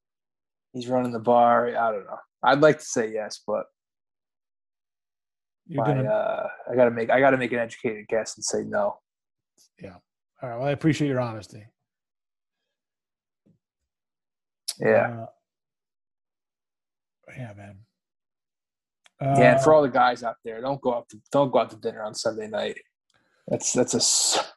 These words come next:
Speaker 1: that is just, you're out, you're asking for trouble. I don't even wanna know what it looks like out on an actual February fourteenth. I think it's just, like, cheeseball couples.
Speaker 2: Um, I went to dinner last February fourteenth.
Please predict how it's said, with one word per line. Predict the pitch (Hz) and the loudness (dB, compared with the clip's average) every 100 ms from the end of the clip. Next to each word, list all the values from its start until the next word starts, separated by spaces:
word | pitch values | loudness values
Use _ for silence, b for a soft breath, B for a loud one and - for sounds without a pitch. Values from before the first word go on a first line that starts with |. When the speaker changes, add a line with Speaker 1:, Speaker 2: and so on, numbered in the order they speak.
| B B B B - | B B B B 2
Speaker 1:
that | 131 127 | 4 4
is | 123 | 0
just, | - 113 104 - - - - - _ _ _ _ _ _ _ | -6 -6 -4 -4 -8 -10 -16 -18 _ _ _ _ _ _ _
you're | 123 127 | -2 2
out, | 123 - | 4 4
you're | 131 | 2
asking | 123 117 - | 2 0 -6
for | - 110 | -18 -14
trouble. | - 104 101 98 _ _ _ | -6 -6 -6 -12 _ _ _
I | 160 | 4
don't | 214 | 6
even | 214 185 | 8 8
wanna | 165 165 151 | 8 6 4
know | 147 | 4
what | 139 120 | 2 0
it | |
looks | 127 131 - | -8 -10 -8
like | 107 101 | -8 -6
out | - 113 98 | -2 -2 -2
on | 113 | -10
an | 110 | -12
actual | 113 117 - 113 110 107 - | -8 -8 -6 -4 -4 -6 -4
February | 117 117 117 113 | -4 -2 -2 -2
fourteenth. | - 113 - 123 127 135 | 0 0 2 -2 -2 -6
I | _ _ _ _ _ _ - | _ _ _ _ _ _ 2
think | 175 | 4
it's | - | 4
just, | 170 - | 2 2
like, | 143 - | -2 -2
cheeseball | - - 147 143 123 143 131 | -6 0 2 2 4 4 4
couples. | - 135 147 147 139 - _ _ _ _ _ _ _ _ _ _ _ _ _ _ _ _ - - | 2 2 2 -6 -8 -18 _ _ _ _ _ _ _ _ _ _ _ _ _ _ _ _ -20 -10
Speaker 2:
Um, | 170 156 156 151 147 | -4 0 2 2 2
I | 190 | 2
went | 254 175 | 2 2
to | 135 | -2
dinner | 123 131 127 | -2 -2 -2
last | 123 120 | -2 -4
February | 135 113 120 | -8 -8 -10
fourteenth. | 131 113 123 120 117 | -10 -10 -10 -12 -14